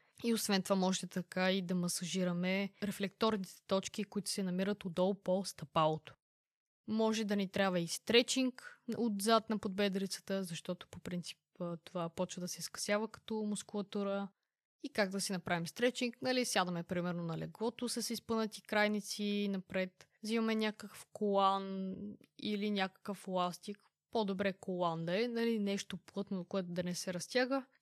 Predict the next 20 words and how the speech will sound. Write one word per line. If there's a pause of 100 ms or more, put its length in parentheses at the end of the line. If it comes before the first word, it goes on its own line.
и
да
го
прехвърлим
през,
а, (140)
долната
част
на
стъпалото
си (120)
и
дърпаме
към
нас. (520)
И
се
разтяга,
нали,
съответно